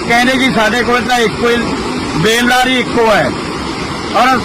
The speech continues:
ਸਾਡੇ ਕਿਸਾਨਾਂ ਦਾ ਅਨਾਜ ਦਾ ਪੈਦਾ ਕੀਤਾ ਟੈਕਸ ਸਾਡੀ ਸਰਕਾਰ ਕੋਲੇ ਜਾਂਦਾ ਹੈ ਤੇ ਮਹਿਕਮੇ ਕੋਲੇ ਕੋਈ ਪ੍ਰਬੰਧ ਨਹੀਂ, ਮਹਿਕਮੇ ਕੋਲੇ ਕੋਈ ਮੁਲਾਜ਼ਮ ਨਹੀਂ, ਜਿਸ ਕਰਕੇ ਪੱਲਾ ਝਾੜ ਕੇ ਤੁਰ ਜਾਂਦੇ ਨੇ।" ਇਸ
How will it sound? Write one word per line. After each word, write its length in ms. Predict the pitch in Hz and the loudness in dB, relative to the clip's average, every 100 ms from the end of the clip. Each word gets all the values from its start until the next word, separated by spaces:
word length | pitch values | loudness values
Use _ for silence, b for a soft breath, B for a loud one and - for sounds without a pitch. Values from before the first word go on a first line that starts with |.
| 190 | 0
ਸਾਡੇ 340 | 214 214 262 | 0 2 0
ਕਿਸਾਨਾਂ 680 | - 233 - 220 226 240 247 | 0 0 2 2 4 4 4
ਦਾ 380 | 254 254 220 | 4 4 4
ਅਨਾਜ 360 | 214 208 214 226 | 2 4 4 4
ਦਾ 180 | 233 254 247 | 2 2 2
ਪੈਦਾ 320 | 220 240 254 | 2 2 2
ਕੀਤਾ 420 | 240 226 254 247 | 0 -4 0 0
ਟੈਕਸ 580 | - - 226 226 240 208 | -2 0 2 2 0 0
ਸਾਡੀ 280 | 233 233 233 | 0 0 0
ਸਰਕਾਰ 400 | 220 208 202 208 | 0 0 2 0
ਕੋਲੇ 260 | 220 226 233 | 2 0 2
ਜਾਂਦਾ 320 | 220 208 202 | 2 2 2
ਹੈ 140 | 170 - - - - - | 2 -2 -6 -10 -10 -4
ਤੇ 140 | 247 247 | 0 2
ਮਹਿਕਮੇ 480 | 220 233 262 262 | 4 4 4 2
ਕੋਲੇ 340 | 262 240 247 247 | 2 2 2 0
ਕੋਈ 440 | 247 240 254 285 294 - - - | 0 2 2 0 -2 -8 -8 -4
ਪ੍ਰਬੰਧ 440 | - 247 226 247 262 | 0 2 4 4 4
ਨਹੀਂ, 200 | 277 269 | 2 2
ਮਹਿਕਮੇ 420 | 233 247 254 269 | 2 2 2 0
ਕੋਲੇ 260 | 247 247 247 | 2 2 2
ਕੋਈ 140 | 247 | 2
ਮੁਲਾਜ਼ਮ 500 | 247 247 233 226 233 | 2 4 4 4 2
ਨਹੀਂ, 240 | 226 202 139 - - - - | 2 0 -2 -6 -8 -8 -6
ਜਿਸ 180 | 226 247 220 | 0 0 0
ਕਰਕੇ 580 | 247 339 - 240 247 208 143 - - - | 0 0 0 2 2 2 -2 -8 -8 -2
ਪੱਲਾ 320 | 233 247 262 | 2 4 2
ਝਾੜ 280 | 254 269 240 | 2 2 2
ਕੇ 160 | 196 240 | 0 0
ਤੁਰ 180 | 226 220 | 2 2
ਜਾਂਦੇ 300 | 233 233 240 | 2 2 4
ਨੇ।" 420 | 247 269 - - - - | 4 2 -2 -8 -6 -2
ਇਸ 120 | 233 | -2